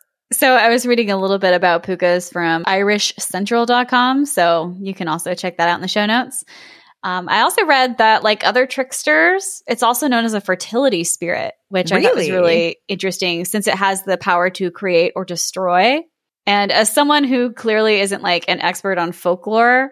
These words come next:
Speaker 1: I do find it hilarious that, like, fertility gods tend to also be tricksters or, like, known as ominous. So you can
Speaker 2: Mm-hmm.
Speaker 1: also think of, like, Kokopelli is another trickster fertility
Speaker 2: <laughs>
Speaker 1: god that I absolutely love and desperately wanna cover someday.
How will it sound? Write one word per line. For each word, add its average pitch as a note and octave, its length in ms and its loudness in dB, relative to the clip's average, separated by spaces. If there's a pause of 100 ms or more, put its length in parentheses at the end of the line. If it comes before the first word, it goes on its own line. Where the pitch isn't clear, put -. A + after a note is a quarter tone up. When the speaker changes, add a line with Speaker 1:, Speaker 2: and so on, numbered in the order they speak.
Speaker 1:
I G#3+ 120 0
do G#3 160 -2
find F#3+ 340 0
it F3 140 2
hilarious F3 560 2
that, F3 100 -2
like, F3 140 0
fertility E3 560 -4
gods E3 500 2
tend F#3 200 -6
to F3 120 0
also D#3+ 300 -2
be E3 260 -6
tricksters F3+ 800 0
or, F3+ 120 2
like, E3+ 160 2
known D#3 280 -4
as D#3 200 -4
ominous. E3+ 720 -2 (100)
So F#3+ 180 2
you E3+ 100 4
can E3 120 2
Speaker 2:
Mm-hmm. F3 80 4
Speaker 1:
also E3 200 -2
think E3+ 220 -4
of, F3 100 -2
like, E3 180 0
Kokopelli F3+ 800 0
is F#3 140 -2
another E3+ 400 0
trickster E3+ 560 0
fertility F3 680 -2
Speaker 2:
<laughs> E3+ 160 -12
Speaker 1:
god F3+ 360 2
that E3+ 200 0
I G#3 160 0
absolutely G#3 640 0
love F#3 260 2
and F3+ 380 -6
desperately F#3 420 -4
wanna E3+ 160 -4
cover F#3 300 -4
someday. A3+ 480 -2